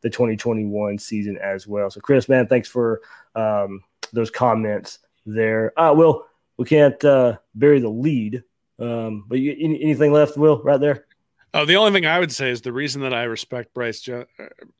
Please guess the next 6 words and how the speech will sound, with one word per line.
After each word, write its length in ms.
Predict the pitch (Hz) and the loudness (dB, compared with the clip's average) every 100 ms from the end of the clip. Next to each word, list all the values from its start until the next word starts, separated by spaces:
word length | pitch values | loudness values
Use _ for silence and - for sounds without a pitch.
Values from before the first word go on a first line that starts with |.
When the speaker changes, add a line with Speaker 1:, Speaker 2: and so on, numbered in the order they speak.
| 120 - | -20 -20
Speaker 2:
Bryce 440 | 170 135 135 127 - - - | -10 -4 -2 -2 -8 -20 -18
Jones 240 | 135 135 131 | -10 -8 -8
is 80 | |
because 500 | 113 - 143 131 - - _ _ _ _ _ | -12 -6 -4 -4 -6 -14 _ _ _ _ _
the, 880 | 147 120 135 127 127 117 117 113 110 - _ _ _ | -16 -10 -8 -8 -6 -6 -6 -6 -10 -14 _ _ _
uh, 80 | - | -2